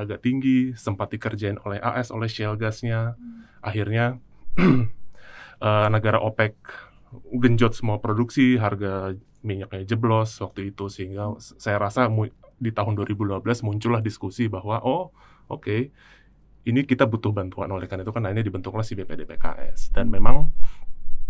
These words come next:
Speaker 1: eh, pada akhirnya kebijakan pengembangan biodiesel di Indonesia sendiri sangat, sangat, sangat tergantung dari seberapa besar pungutan ekspor yang dikenakan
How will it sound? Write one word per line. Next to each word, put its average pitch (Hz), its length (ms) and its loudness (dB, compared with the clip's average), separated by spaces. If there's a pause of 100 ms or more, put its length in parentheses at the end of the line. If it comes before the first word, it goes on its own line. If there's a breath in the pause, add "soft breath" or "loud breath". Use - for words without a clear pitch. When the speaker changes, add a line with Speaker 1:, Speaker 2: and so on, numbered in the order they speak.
(580 loud breath)
Speaker 1:
eh, 107 160 4
pada 104 240 2
akhirnya 120 240 0
kebijakan 107 560 -2 (160)
pengembangan 101 480 -4
biodiesel 101 400 -4
di 101 160 -6
Indonesia 101 320 -8
sendiri 110 400 -6
sangat, 151 400 -8
sangat, 110 240 -8
sangat 98 240 -14
tergantung 101 480 -10
dari 98 160 -10
seberapa 98 400 -10
besar 113 320 -8 (260)
pungutan 110 480 -2
ekspor 98 400 -8
yang 92 80 -12
dikenakan 98 480 -8